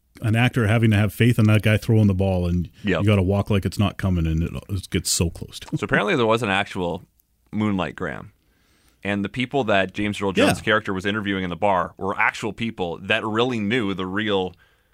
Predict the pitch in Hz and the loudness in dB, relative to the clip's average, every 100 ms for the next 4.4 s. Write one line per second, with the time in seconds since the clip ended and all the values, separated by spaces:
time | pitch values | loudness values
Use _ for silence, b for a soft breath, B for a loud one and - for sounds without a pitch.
0 | _ - 110 107 101 92 110 110 107 107 | _ -10 -6 -4 -4 -4 -2 -2 -2 -6
1 | 101 101 117 123 110 110 104 - 117 104 | 0 2 2 -2 -2 -2 -2 0 2 2
2 | 92 98 104 98 95 95 - 117 98 90 | 2 -2 -4 -2 0 -2 0 0 0 -6
3 | - 95 90 87 _ _ - 104 101 101 | -4 -2 -2 -4 _ _ -6 0 0 0
4 | - 123 110 - | -2 -6 -8 -14